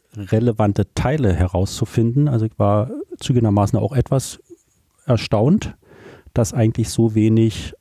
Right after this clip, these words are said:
Ansatzpunkte enthalten sind, was jetzt konkret reguliert werden soll. So meine, auch so Erwartungshaltung so aus der, in der Vergangenheit, habe ich ja auch erzählt,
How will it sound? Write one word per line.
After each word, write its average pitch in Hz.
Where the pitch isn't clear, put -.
Ansatzpunkte 110
enthalten 104
sind, 104
was 98
jetzt -
konkret -
reguliert 98
werden 127
soll. 135
So 107
meine, 101
auch -
so -
Erwartungshaltung 104
so 101
aus 98
der, 101
in 95
der 95
Vergangenheit, 104
habe 104
ich 101
ja 101
auch 92
erzählt, 104